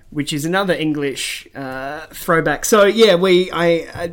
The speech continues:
I'm from Melbourne. I love Melbourne. Uh, it's one of the greatest cities on the earth.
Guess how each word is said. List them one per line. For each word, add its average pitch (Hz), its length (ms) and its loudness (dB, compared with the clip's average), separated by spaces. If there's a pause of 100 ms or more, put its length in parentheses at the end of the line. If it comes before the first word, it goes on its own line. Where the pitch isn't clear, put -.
I'm 190 180 0
from 196 140 0
Melbourne. 175 300 2
I 156 100 -4
love 160 280 0
Melbourne. 151 480 -2
Uh, 123 500 -12
it's - 460 -6
one 170 260 -8
of 151 40 -6
the 151 60 -8
greatest 147 320 -6
cities 147 220 -10
on 135 140 -12
the 135 600 -20
earth. 151 440 -4